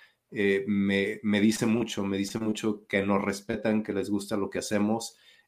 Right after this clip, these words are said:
Eh, por ahí también nos, nos dan las gracias de, por ser objetivos, hablamos bien o mal, o decimos las cosas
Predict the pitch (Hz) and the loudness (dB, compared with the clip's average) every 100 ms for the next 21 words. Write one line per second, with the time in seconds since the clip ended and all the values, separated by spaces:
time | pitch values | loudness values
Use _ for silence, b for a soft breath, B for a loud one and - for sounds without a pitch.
0 | - 95 92 92 92 _ 107 101 98 101 | -6 -2 0 -2 -6 _ 4 4 4 2
1 | 104 101 104 104 117 104 110 107 98 82 | 2 4 2 -2 -2 2 4 4 4 2
2 | 98 98 98 104 98 - - 107 101 - | 2 4 2 0 -2 -4 -4 -2 -2 -4
3 | - - 131 107 - - 110 107 110 113 | -12 -8 -2 -2 -4 -4 2 4 4 0
4 | - - 98 98 98 98 98 98 - 110 | -6 -6 -2 0 0 -2 -2 -4 -6 -4
5 | 110 110 113 113 113 107 _ _ - 98 | 4 6 6 2 0 -4 _ _ -10 -6
6 | 95 104 113 113 107 107 98 98 104 104 | -2 0 2 0 0 0 -2 -2 -6 -6
7 | 104 110 101 - 101 98 113 113 | -4 -2 -2 -4 -8 -4 -4 -4